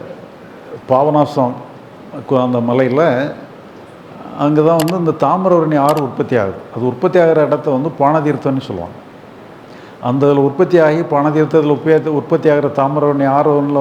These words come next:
வந்து அதுக்கப்புறம் ஓடி வரக்கூடிய ஆறை வந்து ரெண்டு டேமா கட்டியிருக்கிறாங்க. அந்த பானதீர்த்தம் வரைக்கும் நாங்க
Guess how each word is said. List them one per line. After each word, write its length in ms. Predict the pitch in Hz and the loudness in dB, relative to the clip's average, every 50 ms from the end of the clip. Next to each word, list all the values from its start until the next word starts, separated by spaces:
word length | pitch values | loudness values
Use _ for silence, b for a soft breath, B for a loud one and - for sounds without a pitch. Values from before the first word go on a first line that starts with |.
| 135 | 0
வந்து 160 | 135 151 175 196 | 0 0 0 0
அதுக்கப்புறம் 580 | 165 139 143 139 151 147 127 123 - 165 - 147 135 131 - - - - 127 135 | 0 0 0 0 -2 -2 -2 0 0 0 2 0 0 -2 -6 -10 -12 -6 -2 0
ஓடி 180 | 160 160 156 151 | 0 2 2 2
வரக்கூடிய 480 | 143 139 143 147 - 151 151 147 143 135 131 135 | 2 2 2 0 0 -2 0 2 2 2 2 2
ஆறை 160 | 139 147 143 135 | 2 2 0 0
வந்து 160 | 131 139 156 160 | 0 0 -2 -2
ரெண்டு 320 | 147 143 156 165 156 156 131 113 | -2 -2 -2 -2 -2 -2 -2 0
டேமா 340 | 135 139 147 151 151 147 143 - | 0 0 0 0 -2 -2 -4 -4
கட்டியிருக்கிறாங்க. 540 | 127 117 - 131 98 - - 95 90 85 82 - - - - - - - - B B B B B B B B B B B B B B B - - - - - - - - - - - - - - - | -4 -4 -4 -6 -8 -8 -10 -12 -12 -12 -14 -18 -20 -20 -20 -20 -20 -20 -20 B B B B B B B B B B B B B B B -20 -20 -20 -20 -20 -20 -20 -20 -20 -20 -20 -20 -12 -8 -6
அந்த 160 | 147 170 170 170 151 131 127 123 - - | -2 2 2 4 4 2 0 -2 -2 0
பானதீர்த்தம் 640 | 151 170 202 220 226 214 202 196 180 165 185 180 165 | 2 2 2 2 2 2 2 2 2 2 0 0 2
வரைக்கும் 280 | 156 160 180 185 165 | 2 0 0 0 -2
நாங்க 160 | 156 156 151 | -2 -2 -2